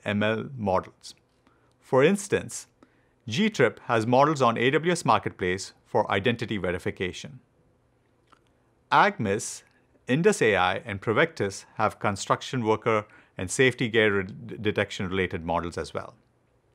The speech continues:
Insurance and automotive application experiences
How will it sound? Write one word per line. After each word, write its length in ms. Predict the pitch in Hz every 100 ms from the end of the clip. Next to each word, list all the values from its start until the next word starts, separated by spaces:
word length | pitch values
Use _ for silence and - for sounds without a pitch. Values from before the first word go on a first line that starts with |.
| _ _ _ _ _ _ _ _ _ _ _ _ _ _ _ -
Insurance 480 | 170 196 254 254 202
and 160 | 139
automotive 500 | - 135 160 147 156
application 640 | 131 113 131 139 123 135 113
experiences 840 | - - 120 101 87 98 98 -